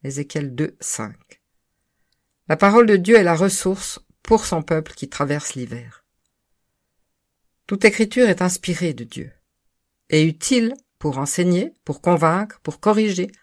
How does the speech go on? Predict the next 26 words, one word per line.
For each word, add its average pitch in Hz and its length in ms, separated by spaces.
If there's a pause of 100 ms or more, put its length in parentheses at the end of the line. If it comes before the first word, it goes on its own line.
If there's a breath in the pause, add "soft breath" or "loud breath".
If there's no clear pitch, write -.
(260 soft breath)
pour 156 180
instruire 226 460
dans 185 100
la 170 120
justice, 185 640 (840)
afin 208 300
que 202 120
l'homme 190 280
de 175 100
Dieu 170 220
soit 165 320
accompli 185 680 (680)
et 143 80
parfaitement 196 600
préparé 165 640 (500)
pour - 220
toute - 280
bonne 135 220
œuvre. 110 480 (1200)
Deux 160 180
Timothée 156 460
trois, - 380 (360)
versets 135 320
seize 147 320
et 120 60
dix-sept. - 640